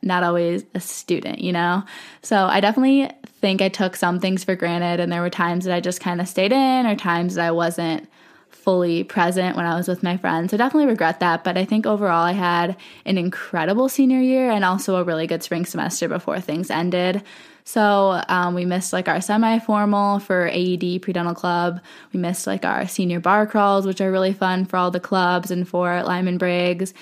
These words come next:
and obviously graduation and everything, and our induction ceremony. So some things that would have been really nice to just kind of top everything off for senior year, if you will, but it's totally fine, and I've definitely accepted everything, and I'm excited for the next chapter of my life, and I have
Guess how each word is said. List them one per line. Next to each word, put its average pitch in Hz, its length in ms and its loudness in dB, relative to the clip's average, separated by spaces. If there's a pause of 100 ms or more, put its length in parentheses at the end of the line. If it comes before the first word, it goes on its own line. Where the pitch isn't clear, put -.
(200)
and 175 100 0
obviously 180 300 -2
graduation 240 600 0
and 240 120 4
everything, 220 640 2
and 190 80 0
our 165 100 0
induction 202 440 -2
ceremony. 185 680 -2
So 170 380 -2 (240)
some 349 220 2
things 311 220 4
that 254 140 0
would 196 120 2
have 196 80 0
been 196 180 2
really 185 180 0
nice 180 260 -2
to - 60 -10
just 185 160 -4
kind 180 220 -2
of 170 280 -2 (880)
top 202 300 -2
everything 190 360 0
off 175 300 0
for 208 160 -2
senior 196 300 2
year, 202 280 2
if 202 100 -2
you 208 120 2
will, 202 280 2
but 151 260 -4
it's 190 220 -6
totally 202 340 0
fine, 175 400 -2
and - 380 -4
I've 185 100 2
definitely 180 300 -2
accepted 175 420 -4
everything, 185 460 0
and 175 100 0
I'm 175 100 -2
excited 180 460 -2
for 180 220 0
the 170 200 0
next 190 280 -2
chapter 226 280 0
of 226 80 2
my 220 120 2
life, 220 300 2
and 180 100 -2
I 170 60 -2
have 175 420 0